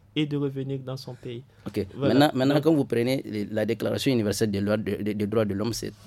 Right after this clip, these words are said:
Speaker 2: c'est, certes, c'est un texte qui n'est pas contraignant, mais il y a aussi beaucoup de textes internationaux qui viennent accompagner cette déclaration. Quand vous prenez, euh,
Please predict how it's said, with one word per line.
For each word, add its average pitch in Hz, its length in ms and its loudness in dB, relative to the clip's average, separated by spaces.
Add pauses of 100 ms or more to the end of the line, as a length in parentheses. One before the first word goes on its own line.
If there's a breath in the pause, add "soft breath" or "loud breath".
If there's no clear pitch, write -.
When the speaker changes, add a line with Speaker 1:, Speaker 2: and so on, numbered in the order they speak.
Speaker 2:
c'est, 98 540 -6
certes, 127 200 -2
c'est 98 140 -2
un 110 100 0
texte 113 260 -2
qui 101 60 -4
n'est 98 80 -2
pas 110 160 0
contraignant, 104 480 0
mais 120 300 4 (480 loud breath)
il 101 60 0
y 104 40 2
a 117 100 0
aussi 135 420 0 (100)
beaucoup 110 340 -2
de 113 80 2 (220)
textes - 280 -8
internationaux 104 640 0
qui 110 200 -2
viennent 117 220 0
accompagner 107 480 -4
cette - 180 -10
déclaration. - 580 -6 (640 loud breath)
Quand 123 300 4
vous 104 400 0
prenez, 120 580 4
euh, 73 1080 -4